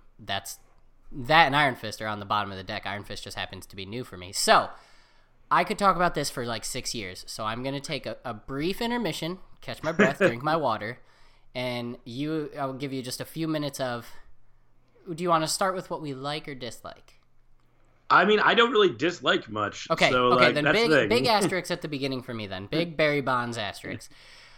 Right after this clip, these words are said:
Speaker 1: I, I liked it, I did,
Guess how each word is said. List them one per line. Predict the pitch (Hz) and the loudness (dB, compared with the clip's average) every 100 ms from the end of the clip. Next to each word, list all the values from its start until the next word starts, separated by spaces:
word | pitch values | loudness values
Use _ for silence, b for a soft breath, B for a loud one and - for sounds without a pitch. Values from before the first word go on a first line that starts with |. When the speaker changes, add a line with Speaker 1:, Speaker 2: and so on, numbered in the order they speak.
| b b b - | b b b 6
Speaker 1:
I, | 143 170 185 190 185 - - _ - | 8 6 4 -2 -4 -12 -20 _ 0
I | 240 | 4
liked | 269 - | 4 2
it, | 120 | -6
I | 127 | -6
did, | 135 170 135 104 | -2 0 0 -4